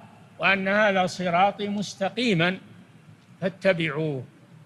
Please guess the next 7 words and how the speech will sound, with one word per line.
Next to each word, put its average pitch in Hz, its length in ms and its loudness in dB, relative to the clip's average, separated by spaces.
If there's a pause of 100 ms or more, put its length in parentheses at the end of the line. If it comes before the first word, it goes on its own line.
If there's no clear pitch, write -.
(400)
ولا 196 380 6
تتبعوا 196 680 0
السبل 175 640 2 (800)
فتفرق 175 720 0
بكم 220 520 -4 (560)
عن 175 240 0
سبيله 175 680 0